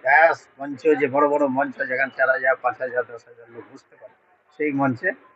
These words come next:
রাত্রে বাস করে। এই স্যাক্রিফাইস। তো উঁচু নিচি, নিচু, শিক্ষিত অশিক্ষিত, বড়লোক গরিব, কোনো ভেদ নেই কুম্ভতে।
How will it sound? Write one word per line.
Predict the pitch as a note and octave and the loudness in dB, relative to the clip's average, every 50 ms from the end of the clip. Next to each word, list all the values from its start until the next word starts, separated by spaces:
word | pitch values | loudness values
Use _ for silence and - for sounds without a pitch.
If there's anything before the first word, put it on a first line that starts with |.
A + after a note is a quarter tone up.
| _ _ _ | _ _ _
রাত্রে | - - D3 D3+ C#3+ - - - C#3+ | -20 -12 -6 -6 -6 -6 -6 -10 -6
বাস | C4 C3 A#2+ - | -6 -6 -6 -6
করে। | - - - - - - - - _ _ A#3+ A#3 G#3+ _ _ _ _ _ _ - _ _ _ _ _ _ _ _ _ _ | -10 -18 -20 -20 -20 -20 -20 -20 _ _ -20 -20 -20 _ _ _ _ _ _ -20 _ _ _ _ _ _ _ _ _ _
এই | - G#3+ | -8 -8
স্যাক্রিফাইস। | G#3+ - A3 A3 D#3+ F#3+ F3+ C3+ B2+ A2+ G2+ F#2 - - _ _ _ _ _ _ _ _ _ _ - - - _ _ _ _ _ _ _ _ _ _ _ _ _ _ _ _ _ _ | 2 4 4 4 6 4 2 2 0 -4 -4 -6 -10 -20 _ _ _ _ _ _ _ _ _ _ -20 -20 -20 _ _ _ _ _ _ _ _ _ _ _ _ _ _ _ _ _ _
তো | G#4+ B4 C5+ - - - - - - C#5 C#5+ - - - _ _ _ _ _ _ _ _ _ _ _ _ _ | 2 2 2 2 0 -6 -14 -20 -20 -20 -20 -20 -20 -20 _ _ _ _ _ _ _ _ _ _ _ _ _
উঁচু | - G3 G3+ F3 - G#3+ A3+ A3+ A3+ | -14 -14 -14 -16 -8 0 4 6 6
নিচি, | G3 F#3 F3 F#3 F#3 - - - G3 G3 G3+ G3 F#3+ F#3 - - - | 6 4 0 -2 -2 -2 -2 -2 0 2 2 2 0 -2 -6 -10 -10
নিচু, | D#3 E3 F3 - - - F#4+ F#4+ - - F#4 - - - - - - - - - _ _ _ _ | -8 -8 -8 -8 -8 -2 4 6 6 6 6 4 0 -6 -12 -14 -16 -18 -20 -20 _ _ _ _
শিক্ষিত | - F3+ E3+ - - - F#3 D#3+ F#3+ | -16 -16 -16 -8 -4 -4 -4 0 2
অশিক্ষিত, | F#3+ F3+ D#3+ D#3+ D#3 - F#3 E3 - - - E3+ - - | 2 4 4 4 2 0 -6 -12 -12 -14 -14 -14 -10 -4
বড়লোক | F3+ F3 E3+ D3 D3 D#3 E3 E3+ E3+ E3+ F3 F3 E3+ D3+ A#2 - | 0 0 2 4 6 6 8 8 6 6 6 6 4 4 2 0
গরিব, | - D#3 D#3+ E3 E3+ E3+ E3 D#3 - - _ _ _ _ _ _ _ _ _ _ _ _ _ | 2 4 4 4 4 2 2 0 -4 -12 _ _ _ _ _ _ _ _ _ _ _ _ _
কোনো | - - B3+ A#3+ | -12 -4 -4 -2
ভেদ | D#3 B2+ F3 A#3+ C4 | 2 6 8 8 8
নেই | B3 A#3+ A#3 A3 | 8 6 4 4
কুম্ভতে। | F#3+ F3+ F3 E3+ D#3 C#3 B2 - - - - - - _ | 4 2 -2 -4 -2 -4 -4 -6 -6 -12 -16 -16 -18 _